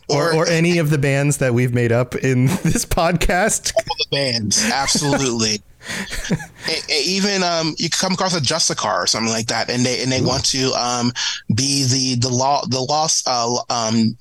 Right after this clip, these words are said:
Speaker 2: the new law in your area. Like, I feel like that'd be so cool to have, like, uh, a grand scale Inquisition, um, high rise. Can't remember what the name of the castle was, but have the, have the,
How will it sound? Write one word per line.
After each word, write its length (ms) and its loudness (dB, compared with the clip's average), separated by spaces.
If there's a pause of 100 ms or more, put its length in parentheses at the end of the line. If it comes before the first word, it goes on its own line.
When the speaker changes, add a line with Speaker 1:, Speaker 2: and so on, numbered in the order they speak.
Speaker 2:
the 180 0
new 180 2
law 340 0
in 80 -2
your 120 0
area. 340 0
Like, 280 -4 (280)
I 100 -2
feel 180 0
like 200 -2
that'd 200 0
be 60 2
so 200 0
cool 240 0
to 60 2
have, 280 -2
like, 240 -2 (500)
uh, 260 0
a 240 -4
grand 380 2
scale 600 0
Inquisition, 840 0 (100)
um, 540 0 (1500)
high 160 0
rise. 600 2 (140)
Can't 120 0
remember 140 0
what 80 0
the 60 0
name 160 0
of 60 -2
the 60 -2
castle 260 0
was, 380 0 (480)
but 360 -4
have 440 0
the, 360 0
have 320 -2
the, 480 -2